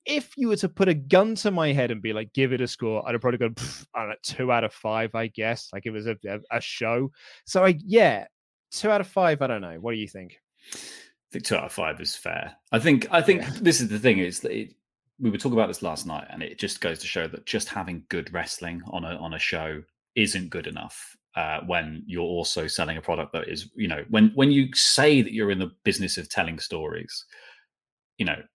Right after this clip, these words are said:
Speaker 2: do a story then. Come on, wow
Speaker 1: Yeah.
Speaker 2: me with a story, because, yeah, if you can't think of anything to do, if you can't think of it, like, your, this is your job.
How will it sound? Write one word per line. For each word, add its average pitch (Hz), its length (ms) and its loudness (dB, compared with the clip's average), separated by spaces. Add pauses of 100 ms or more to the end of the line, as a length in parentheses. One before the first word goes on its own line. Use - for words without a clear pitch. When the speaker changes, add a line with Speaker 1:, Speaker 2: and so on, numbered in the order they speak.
(140)
Speaker 2:
do 117 120 8
a 104 40 6
story 110 340 6
then. 78 240 -2 (160)
Come 107 120 2
on, 92 340 0
wow 104 240 4
Speaker 1:
Yeah. 110 60 2
Speaker 2:
me 98 80 -2
with 90 160 -6
a - 20 -10
story, 90 300 -2
because, - 420 -8
yeah, 90 200 -2
if 90 200 -10
you 113 140 4
can't 123 360 2
think 110 260 2
of 90 80 -4
anything 87 320 -4
to 82 100 -12
do, 76 340 -4
if 87 100 -8
you 110 100 2
can't 160 300 4
think 123 200 4
of 98 80 2
it, - 100 -4
like, 90 180 0
your, 127 280 6
this 185 180 4
is 139 100 2
your 107 180 6
job. 90 420 4